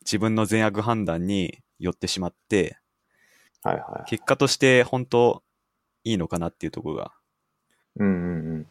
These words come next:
Speaker 1: あの、疑問に残るとこですね。
Speaker 2: うん。だからその、なんていうんですかね。その結構書いてたのは、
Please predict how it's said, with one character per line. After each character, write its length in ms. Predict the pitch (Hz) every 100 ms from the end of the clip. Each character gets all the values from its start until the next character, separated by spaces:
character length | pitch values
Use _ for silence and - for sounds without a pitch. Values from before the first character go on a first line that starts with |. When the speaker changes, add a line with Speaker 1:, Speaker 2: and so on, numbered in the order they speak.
| _ -
Speaker 1:
あ 140 | 80
の、 280 | 80 82 - - -
疑 120 | -
問 180 | 104 98
に 80 | 95
残 220 | 90 -
る 60 | 85
と 100 | -
こ 80 |
で 40 | 85
す 120 | -
ね。 200 | - - _ _ _ _ _ _ _ _ -
Speaker 2:
う 80 |
ん。 560 | 95 92 90 87 87 -
だ 140 | -
か 100 | 107
ら 80 | 98
そ 100 | 104
の、 380 | 101 98 98 - _ _ _ _ _ _ _ _ _ _ _ _ _
な 280 | 104 123 165
ん 140 | 180
て 180 | 190 -
い 120 | 104
う 40 | 92
ん 60 |
で 80 | 85
す 80 | -
か 100 | 78
ね。 140 | 85
そ 140 | 98 135
の 180 | 135 135
結 160 | 196
構 340 | 196 110 101 - _ _ _
書 100 | -
い 80 | 139
て 120 | -
た 160 | 180 -
の 100 | 110
は、 480 | 120 123 85 -